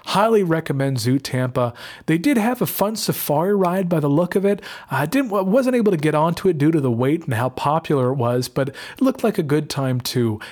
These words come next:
And of course, they have a shoot the chutes ride as well, uh, which looked very good. I mean, the, the supports of their ride there were painted to mimic a wooden support,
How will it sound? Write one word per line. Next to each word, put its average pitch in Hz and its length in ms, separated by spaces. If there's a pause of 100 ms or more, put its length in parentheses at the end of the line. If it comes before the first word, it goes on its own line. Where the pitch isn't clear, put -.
(120)
And 170 80
of 151 120
course, 220 320
they 180 100
have 156 180
a 151 100
shoot 226 320
the 151 80
chutes - 440
ride 135 220
as 123 140
well, 131 520 (380)
uh, 110 220
which 123 260
looked 156 400
very 226 360
good. 175 240
I 131 40
mean, 160 180
the, 190 120
the 156 400 (260)
supports - 720
of 160 160
their 143 220
ride 139 580
there 117 300 (520)
were 151 180
painted 151 800 (200)
to 180 200
mimic 175 600 (520)
a 127 80
wooden 143 600 (380)
support, - 580